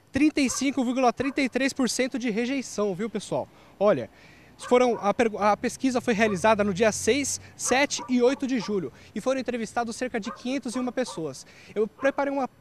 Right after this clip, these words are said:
uma reportagem completa explicando sobre esse assunto. Vamos conferir. Se a eleição fosse hoje, em qual desses candidatos você não votaria? Diante dessa pergunta do Sebram Pesquisas a eleitores de São Caetano do Sul,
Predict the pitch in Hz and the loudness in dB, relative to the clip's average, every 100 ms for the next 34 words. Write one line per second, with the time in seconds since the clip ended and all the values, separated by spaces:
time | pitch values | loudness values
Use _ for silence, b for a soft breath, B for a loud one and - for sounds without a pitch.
0 | _ 220 214 196 190 208 208 160 185 190 | _ -6 -6 -4 -4 -4 -4 -4 -4 -4
1 | 196 180 156 170 196 190 269 - 220 214 | -4 -8 -4 -4 -4 -8 -8 -6 -6 -6
2 | - 175 185 196 - 127 123 135 220 226 | -6 -6 -4 -6 -8 -12 -12 -6 -6 -6
3 | 233 - 160 98 - - - - _ _ | -10 -8 -10 -10 -14 -20 -20 -20 _ _
4 | _ _ _ _ _ _ _ b b - | _ _ _ _ _ _ _ b b 0
5 | 247 269 269 240 247 254 - 247 - 262 | 2 4 2 0 0 -2 2 0 2 2
6 | 175 143 95 60 - _ - 160 190 226 | 4 4 0 -14 -20 _ -4 -2 2 2
7 | 240 - - 233 220 190 175 180 170 180 | 2 -4 -4 -2 -2 4 4 4 2 -2
8 | - 185 160 185 190 190 147 113 110 _ | 0 -2 0 0 0 0 0 -2 -6 _
9 | _ _ - 143 160 190 165 151 - - | _ _ -8 2 2 2 0 0 0 0
10 | 202 226 240 190 160 208 190 233 254 156 | 0 -2 0 0 2 0 2 2 2 -2
11 | - - 214 214 208 - - 147 175 160 | -4 -2 -2 0 -4 -10 -2 2 4 4
12 | 160 156 143 135 214 208 185 156 131 120 | 2 0 0 0 0 0 -2 -2 -4 -6
13 | - 202 | 0 -2